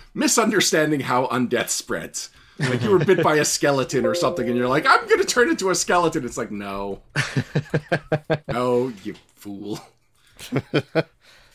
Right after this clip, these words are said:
Speaker 3: Yeah, that's actually was my favorite background in this, uh, Once Bitten.
Speaker 1: Oh,
Speaker 3: I
Speaker 1: really?
Speaker 3: liked it for the flavor. Then I reread through them again for mechanics, and I'm like,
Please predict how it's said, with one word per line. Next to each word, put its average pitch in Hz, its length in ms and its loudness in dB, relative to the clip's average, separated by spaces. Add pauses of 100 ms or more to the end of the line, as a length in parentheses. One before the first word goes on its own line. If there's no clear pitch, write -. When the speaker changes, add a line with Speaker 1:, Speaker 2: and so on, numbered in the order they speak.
(340)
Speaker 3:
Yeah, 127 260 4
that's 139 360 4
actually 147 360 2
was 123 180 0
my 113 100 0
favorite 107 320 -2
background 107 420 -2
in 95 120 -10
this, 98 240 -12
uh, 92 200 -4
Once 95 300 -8
Bitten. 101 180 -4
Speaker 1:
Oh, - 60 4
Speaker 3:
I - 40 4
Speaker 1:
really? 151 120 6
Speaker 3:
liked 147 200 6
it 190 100 0
for 165 60 -8
the 139 80 0
flavor. 139 500 2 (160)
Then 147 240 8
I 208 80 8
reread 127 520 4
through 123 180 -2
them 127 120 0
again 110 300 -4
for 113 100 -12
mechanics, 104 560 -8
and 120 80 -10
I'm 113 140 -6
like, 107 180 -2